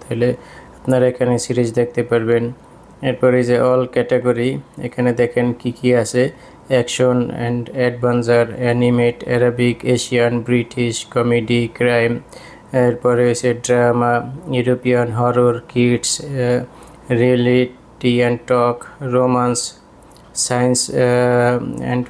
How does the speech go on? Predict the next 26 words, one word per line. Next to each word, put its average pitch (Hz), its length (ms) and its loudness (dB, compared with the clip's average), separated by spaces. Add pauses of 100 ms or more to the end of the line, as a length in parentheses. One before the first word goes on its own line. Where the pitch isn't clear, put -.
fantasy, 120 640 0 (260)
science 123 300 0 (100)
and 123 100 0 (120)
nature, 120 380 0 (300)
sports, 123 360 -2 (220)
teen, 123 260 2 (640)
thriller, 123 560 2
আহ, 117 100 -8 (360)
টার্কিশ, 123 440 0 (140)
ইউএস, 123 380 2 (680)
ইংলিশ, 123 300 2 (120)
এরকম 127 300 0 (160)
কিন্তু 131 200 -2 (160)
অনেক 147 220 2 (120)
ধরনের 127 420 2
আপনারা 135 340 0 (520)
এখানে 123 340 2 (220)
all 123 120 2 (100)
ক্যাটাগরির 123 540 0
ভিতরে 131 260 0 (100)
পেয়ে 127 220 2
যাবেন। 113 220 0 (100)
আপনারা 127 260 0 (100)
যেটা 127 200 0 (100)
সিলেক্ট 123 300 -2
করবেন, 131 280 2